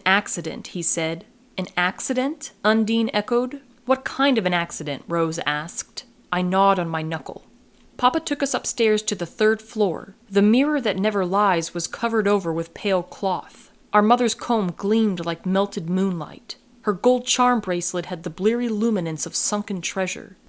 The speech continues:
And in the center of her room was a great gilded cage, and inside it a white bird.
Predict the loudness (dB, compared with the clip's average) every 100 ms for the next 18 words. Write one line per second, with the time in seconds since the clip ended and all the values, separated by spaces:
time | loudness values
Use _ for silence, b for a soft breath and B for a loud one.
0 | _ 0 2 2 2 2 2 2 0 0
1 | -2 -2 2 2 2 -2 -2 -4 -2 -2
2 | -2 -4 -2 -2 0 -4 -6 -6 -2 -2
3 | -4 -10 -6 -6 -2 0 0 -2 -2 -4
4 | -4 -4 -4 -2 -4 -4 -4 -2 -2 -8